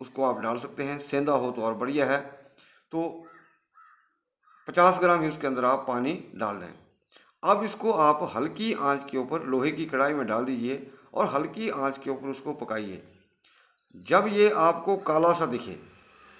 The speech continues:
तो समझ लीजिए आपका तेल बन चुका है। लेकिन यहाँ भी भूल कर देते हैं लोग,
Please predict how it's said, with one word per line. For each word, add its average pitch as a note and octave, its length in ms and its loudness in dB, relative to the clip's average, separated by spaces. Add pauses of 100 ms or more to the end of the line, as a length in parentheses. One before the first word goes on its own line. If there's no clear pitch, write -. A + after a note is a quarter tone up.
(600)
तो D3+ 80 -4
समझ F#3 280 -2
लीजिए D#3+ 340 0
आपका C3 460 0
तेल C3+ 360 -2
बन A2+ 220 -4
चुका A2 300 -6
है। F2 200 -10 (400)
लेकिन F3 320 0
यहाँ G#3 340 6
भी G#3+ 120 2
भूल F#3 280 2
कर E3+ 140 2
देते C#3 360 -4
हैं C3 80 -2
लोग, C#3+ 400 -2